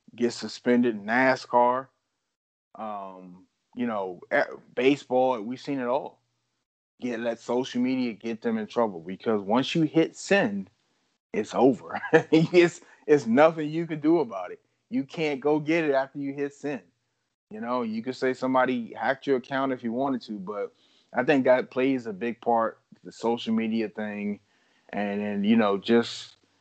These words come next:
general character issues. You know, it, we, me and you talk about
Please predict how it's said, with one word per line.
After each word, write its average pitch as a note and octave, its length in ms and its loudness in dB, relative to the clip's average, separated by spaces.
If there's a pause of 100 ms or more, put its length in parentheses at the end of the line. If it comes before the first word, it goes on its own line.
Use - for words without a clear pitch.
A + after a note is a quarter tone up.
(880)
general C3+ 500 6
character D3 500 2
issues. G#2 500 -10 (120)
You G#2+ 160 -2
know, B2 540 4
it, G1+ 220 -8 (920)
we, C3 280 4
me C3+ 260 6
and C3 80 8
you C#3 120 8
talk B2+ 300 4
about A2+ 420 0